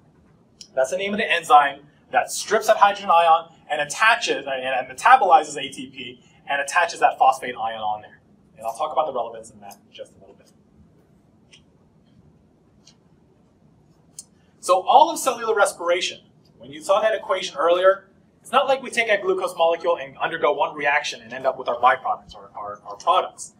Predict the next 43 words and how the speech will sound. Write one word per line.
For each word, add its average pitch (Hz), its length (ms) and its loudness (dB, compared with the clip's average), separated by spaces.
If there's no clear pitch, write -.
We 147 300 -10
have 196 200 0
to - 80 -16
go 170 180 -2
through 147 160 -14
several 190 440 0
steps - 640 -2
in 165 220 -6
place. - 500 -2
And 143 140 -4
those - 180 2
steps 240 260 -4
that 202 100 -2
are 202 100 2
involved 208 420 0
take 220 180 -6
place 247 240 -2
in - 120 -14
different 214 340 -8
areas 190 300 6
of 170 60 -16
the 170 60 -14
cell. - 400 0
The 190 100 -6
first - 380 4
portion 185 380 0
we're - 120 0
gonna - 220 -8
be - 120 -10
able 165 140 -8
to 156 60 -10
see, 143 340 -10
if 139 140 -20
you 185 80 -8
look 220 140 0
at 226 100 -4
cellular 180 340 0
respiration, 151 580 -4
we're 175 60 -10
gonna 196 120 -6
see 202 160 -6
is - 100 -8
anaerobic, 208 760 0